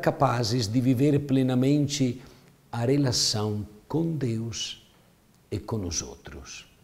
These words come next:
Eis porque esta pequena palavra, efatá,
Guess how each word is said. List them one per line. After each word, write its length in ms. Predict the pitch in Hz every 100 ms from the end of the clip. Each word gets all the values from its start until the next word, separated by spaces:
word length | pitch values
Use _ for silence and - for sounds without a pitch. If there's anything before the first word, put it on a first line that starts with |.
| _ _ _ _ - _ - - _ -
Eis 280 | 214 240 -
porque 800 | 180 135 - 127 131 185 - - - _ _ _ _ - _ _ _ _ _ _ _ _ _ _
esta 360 | 120 123 - 120
pequena 640 | - - - - 220 196
palavra, 720 | - 110 98 120 117 107 104 - - -
efatá, 840 | 127 - - 110 - 113 131